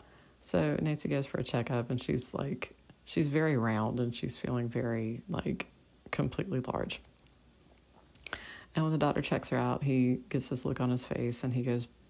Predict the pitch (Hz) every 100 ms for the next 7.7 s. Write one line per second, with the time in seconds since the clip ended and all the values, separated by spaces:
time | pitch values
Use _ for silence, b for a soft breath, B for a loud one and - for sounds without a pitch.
0 | - - - 135 123 120 123 123 120 123
1 | 117 120 117 117 117 117 - 120 120 117
2 | - 120 117 - - - 120 120 123 123
3 | 127 131 127 123 123 123 151 131 123 -
4 | 143 127 120 - B B B B B B
5 | B B 220 247 190 117 B B B B
6 | B - 160 - 156 147 151 151 - 185
7 | 156 143 139 127 127 131 127